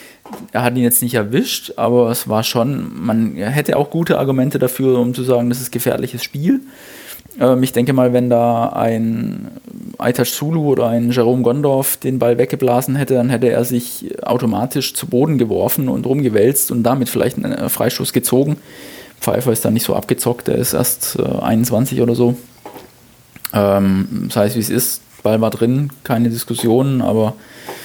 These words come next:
ja, ich find, wir waren ja auch dann jetzt chronologisch weitergehen, da gab's dann auch ein Tor für Darmstadt, das dann zurückgenommen wurde. Ähm, das war eine, ein Kontakt war da, das stimmt auch in der Vorbereitung von Holland gegen, ich glaub, Dörfler oder Okorochi, einen von beiden.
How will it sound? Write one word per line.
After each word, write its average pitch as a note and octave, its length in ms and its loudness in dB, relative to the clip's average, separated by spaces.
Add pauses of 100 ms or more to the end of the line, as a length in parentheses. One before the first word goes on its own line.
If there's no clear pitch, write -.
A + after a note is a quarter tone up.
(500)
ja, F2 320 0
ich - 160 -2
find, - 500 0
wir G2+ 440 -2
waren G#2+ 120 4
ja G2+ 80 2
auch G2 160 -2
dann G2+ 320 0
jetzt - 320 -4
chronologisch G#2+ 500 0
weitergehen, A#2 400 2
da G#2+ 60 0
gab's G#2 200 -2
dann A2+ 160 0
auch G2 180 -2
ein A#2 60 -2
Tor A2+ 180 0
für A2 100 -4
Darmstadt, G#2+ 360 0
das - 180 -2
dann A2 160 0
zurückgenommen A#2+ 680 0
wurde. C3 400 4 (720)
Ähm, G#2 240 2
das G2+ 160 -2
war G2+ 100 4
eine, A2 280 4
ein G#2+ 140 0
Kontakt A2 400 -2
war G2 100 2
da, A#2 300 2 (200)
das - 140 -8
stimmt - 240 -2
auch B2 200 0
in C3+ 80 0
der A#2+ 60 0
Vorbereitung A#2 540 0
von A2+ 200 -2
Holland A#2 420 2 (500)
gegen, A2+ 260 2
ich G#2 80 -2
glaub, - 340 -4
Dörfler A2 320 0
oder - 180 2
Okorochi, A#2+ 540 0
einen A#2 140 -2
von A#2 160 0
beiden. A2+ 300 0